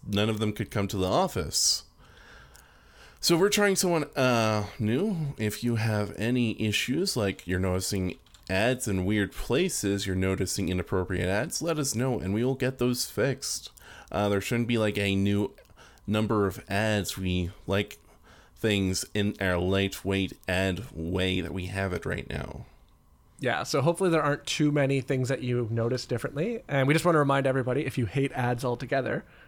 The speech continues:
Speaker 2: uh, even the lowest tier on our Patreon will remove ads from the site. So if you subscribe on Patreon, you can get rid of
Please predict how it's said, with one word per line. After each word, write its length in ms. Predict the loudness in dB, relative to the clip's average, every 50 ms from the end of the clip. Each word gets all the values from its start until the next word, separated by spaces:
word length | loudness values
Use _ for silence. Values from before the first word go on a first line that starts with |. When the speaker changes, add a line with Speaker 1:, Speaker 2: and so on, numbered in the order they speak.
| -8 -2
Speaker 2:
uh, 280 | 0 2 2 4 2 2 0
even 200 | 0 0 2 2
the 60 | 2
lowest 340 | 2 2 2 2 0 -2 -2
tier 180 | -2 0 2 2
on 120 | 0 0
our 100 | -2 -2
Patreon 640 | -4 -4 -6 -6 -4 -2 -2 0 0 0 0 0 0
will 180 | 0 0 0 0
remove 300 | 0 -2 -2 -4 -4 -2
ads 260 | -4 -4 -4 -4 -6
from 120 | -8 -8
the 80 | -8 -6
site. 280 | -4 -4 -4 -4 -6
So 160 | -6 -4 -4 -4
if 120 | -4 -6
you 80 | -8 -8
subscribe 540 | -6 -6 -8 -6 -4 -2 -2 0 0 0
on 120 | -2 -2 -2
Patreon, 520 | -2 -2 -2 0 2 2 2 2 2 0
you 80 | -2 -4
can 140 | -6 -6 -6
get 200 | -4 -4 -4 -4
rid 140 | -4 -4
of 220 | -4 -6 -8 -12